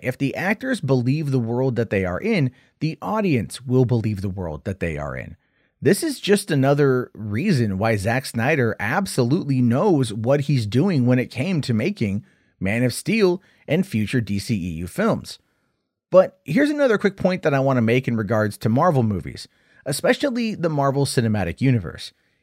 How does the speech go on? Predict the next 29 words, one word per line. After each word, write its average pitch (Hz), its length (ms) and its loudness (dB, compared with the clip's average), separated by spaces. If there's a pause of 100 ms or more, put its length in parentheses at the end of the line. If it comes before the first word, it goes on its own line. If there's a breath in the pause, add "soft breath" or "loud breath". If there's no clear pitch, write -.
In 147 100 0
a 151 80 2
recent 202 340 -2
interview 131 440 2
about 110 240 0
the 113 80 -2
making 120 400 0
of 107 80 0
his 107 80 -2
D 107 180 -4
C 113 140 -6
E 98 220 -4
U 87 100 -6
films, 185 480 -2 (100)
Zack 147 420 -2
did 123 240 0
say 76 360 -6 (280 soft breath)
that 117 140 0
Marvel 139 380 2
knocks 117 380 2
it 117 80 0
out 98 140 -2
of 87 60 -6
the 92 80 -6
park 180 320 0
with - 140 -2
what 104 160 -2
they 98 140 -2
do, 151 400 -2